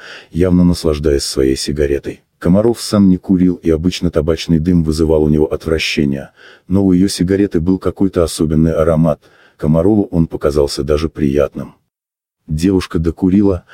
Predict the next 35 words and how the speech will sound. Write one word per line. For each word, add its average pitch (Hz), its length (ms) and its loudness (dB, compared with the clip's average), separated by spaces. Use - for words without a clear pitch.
раздавила 82 540 2
окурок 85 420 -2
в 80 120 -4
блюдце, 90 500 0
легла 82 320 0
на 85 100 2
диван 82 340 0
и 95 140 -6
протянула 85 500 0
Комарову 71 520 0
белый 78 380 2
шелковый 73 480 0
шарфик. - 560 -8
«А 76 120 -4
теперь 120 320 0
возьмите 101 480 2
вот 92 220 0
это 95 240 0
и 87 60 4
затяните 90 540 0
у 82 80 2
меня 80 220 2
на 80 100 0
шее 80 260 0
как - 220 -4
можно 85 300 0
туже, 78 420 -4
и 90 100 0
медленно 98 440 4
считайте 85 500 -2
до 80 140 -2
двадцати, 78 640 -4
после 78 260 -6
чего 80 320 -2
отпустите. - 720 -8